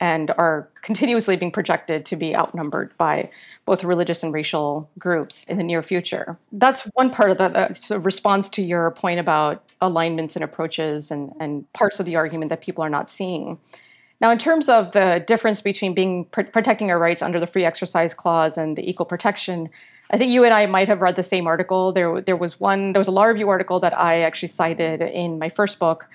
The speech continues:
And I was also similarly shocked when, <laughs> when I read that argument being proposed that instead of free exercise, you should be using the, you know, you should, you should be using equal protection. And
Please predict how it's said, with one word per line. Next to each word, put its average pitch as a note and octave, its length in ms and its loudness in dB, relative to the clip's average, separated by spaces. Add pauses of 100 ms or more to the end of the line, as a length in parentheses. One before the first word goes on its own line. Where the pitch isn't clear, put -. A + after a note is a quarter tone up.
(280)
And - 100 4
I A#3 140 8
was A#3 120 6
also G3 380 2
similarly E3 920 0
shocked - 400 0
when, A3+ 140 0
<laughs> - 100 -2
when A#3+ 160 4
I G3+ 80 6
read G#3 220 4
that F#3 180 2
argument F#3 440 -2
being E3+ 140 -8
proposed G#3 640 2 (420)
that F#3+ 560 4
instead A3 320 2
of G#3+ 80 4
free G3+ 200 2
exercise, E3+ 840 2
you F#3 180 -4
should F#3+ 200 -4
be E3+ 60 -6
using D#3 640 -6 (180)
the, G3+ 220 0
you F#3+ 140 0
know, - 60 -8
you E3 100 -10
should, G#3+ 240 -2
you F3+ 100 -6
should G3+ 220 -8
be F#3 80 -4
using F3 240 -2
equal E3 220 -6
protection. - 640 -8 (760)
And G3+ 520 2